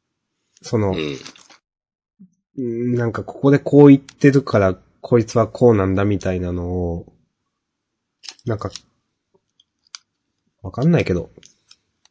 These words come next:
Speaker 1: 「これ誰だっけ？」みたいなくらいでもなんとなく話が進むようにしてほしいな、なんか。
Speaker 2: うん。もうね、みんなの気持ちはね、離れちゃってますからね。
Speaker 1: まあ、完全にそうですね、もうね。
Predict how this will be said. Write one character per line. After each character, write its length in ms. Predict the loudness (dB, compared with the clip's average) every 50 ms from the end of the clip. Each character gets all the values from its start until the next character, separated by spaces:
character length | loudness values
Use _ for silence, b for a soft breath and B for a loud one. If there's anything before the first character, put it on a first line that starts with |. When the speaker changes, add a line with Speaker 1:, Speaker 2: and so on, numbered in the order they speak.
| _ _ _ _ _
Speaker 1:
「こ 120 | 0 2
れ 100 | 2 4
誰 200 | 4 4 4 4
だ 100 | 4 4
っ 120 | 2 2 2
け？」 140 | 4 6 6
み 100 | 6 6
た 100 | 6 4
い 20 |
な 100 | 2 2
く 100 | 4 4
ら 80 | 4 6
い 60 | 4
で 60 | 4
も 100 | 2 0
な 140 | 0 0 0
ん 60 | -2
と 100 | 0 0
な 100 | 0 0
く 100 | 0 -2
話 360 | -4 -4 -4 -4 -2 0 0
が 100 | 2 2
進 320 | 0 -2 -8 -6 -4 -2 0
む 120 | 2 2
よ 160 | 4 4 4
う 40 | 2
に 100 | 2 0
し 120 | -4 -6 -8
て 80 | -10
ほ 160 | -8 -6 -8
し 220 | -8 -6 -6 -6 -6
い 40 | -4
な、 160 | -6 -8 -10
な 80 | -12
ん 140 | -14 -14 -16
か。 240 | -18 -20 -20 -20 _ _ _ _ _ _ _ -20
Speaker 2:
う 40 | -20
ん。 600 | -18 -18 -18 -18 -14 -12 -12 -12 -12 -12 -16 _ _ _ _ _ _ _ _ _ _ _ _ _ _ _ _ _ _ _ _ _ _ _ _ _ _ _ _ _ _ _ _ _ _ _ _ _ _ _ _ _ _ _ _ _ _ -4
も 120 | -4 -2
う 20 |
ね、 100 | -2 0
み 120 | 2 2 2
ん 60 | 4
な 80 | 4 2
の 100 | 2 0
気 140 | 0 -4
持 140 | -4 -4 -4
ち 180 | -4 -4 -4 -2
は 100 | -2 -2
ね、 120 | -4 -4
離 200 | -2 -2 -2 -2
れ 60 | -2
ち 60 | -4 -8
ゃ 40 |
っ 20 | -14
て 80 | -14 -16
ま 100 | -16 -16
す 80 | -18
か 80 | -20 -20
ら 80 | -20 -20
ね。 220 | -20 -20 -20 _ _ _ _ _ _ _ _ _ _ -4
Speaker 1:
ま 260 | 0 2 4 4 4
あ、 60 | 2
完 240 | 2 0 0 2 6
全 120 | 6 6
に 100 | 6 6
そ 100 | 6 4
う 60 | 4
で 80 | 4 4
す 120 | 4 4
ね、 80 | 4 4
も 220 | 4 6 4 4
う 40 | 4
ね。 280 | 4 2 0 -2 -4